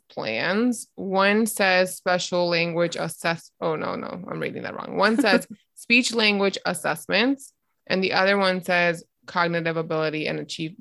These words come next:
Speaker 1: achievement assessments.
Speaker 2: Mm-hmm.
Speaker 1: And the speech language one is seventy-nine a month or seven ninety-nine a year.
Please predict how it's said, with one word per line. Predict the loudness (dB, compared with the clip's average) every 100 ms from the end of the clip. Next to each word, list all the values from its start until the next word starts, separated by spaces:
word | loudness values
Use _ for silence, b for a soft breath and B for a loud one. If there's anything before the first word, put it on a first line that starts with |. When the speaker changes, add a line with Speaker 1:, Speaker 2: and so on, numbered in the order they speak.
| -20 _ -10
Speaker 1:
achievement | -10 -8 -8 -8 -8
assessments. | -8 -10 -10 -10 -8 -10
Speaker 2:
Mm-hmm. | -10 -14 B B _ -2
Speaker 1:
And | 0 4
the | 4 6 4 4 2 -2 _ _ -20
speech | -12 0 2 2
language | 2 2 2 0 0
one | 0 0 0
is | -4 0
seventy-nine | 0 0 -2 0 0
a |
month | 2 4 4 2 -4
or | -4 2 2 2
seven | 0 -2
ninety-nine | -2 -2 -4 -4
a | -4
year. | 0 0 0